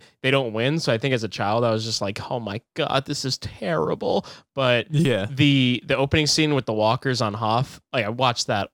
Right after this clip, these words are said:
Speaker 1: all the time.
Speaker 2: That's so cool.
Speaker 1: Yeah. So
Speaker 2: Really good.
Speaker 1: that's,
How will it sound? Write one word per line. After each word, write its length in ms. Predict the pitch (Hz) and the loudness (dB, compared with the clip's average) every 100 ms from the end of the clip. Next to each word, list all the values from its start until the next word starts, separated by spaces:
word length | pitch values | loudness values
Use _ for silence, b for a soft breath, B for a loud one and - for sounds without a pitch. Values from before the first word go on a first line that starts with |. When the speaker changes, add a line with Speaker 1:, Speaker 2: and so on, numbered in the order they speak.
| - | -2
Speaker 1:
all 540 | 120 110 104 98 - | 2 2 0 -6 -12
the 200 | 147 123 | -8 -4
time. 360 | 110 117 95 160 | -4 -4 -4 -2
Speaker 2:
That's 220 | 110 101 | -2 -4
so 240 | - 107 95 | -4 -4 -4
cool. 420 | - 92 95 98 _ | -4 -2 -2 -4 _
Speaker 1:
Yeah. 300 | 113 95 92 - _ _ | -4 -2 -2 -6 _ _
So 420 | - 147 117 107 | -4 0 2 0
Speaker 2:
Really 240 | 98 95 92 | 0 -4 -6
good. 260 | 92 95 98 b _ | -6 -6 -10 b _
Speaker 1:
that's, 360 | - 117 - - | -2 -2 -2 -6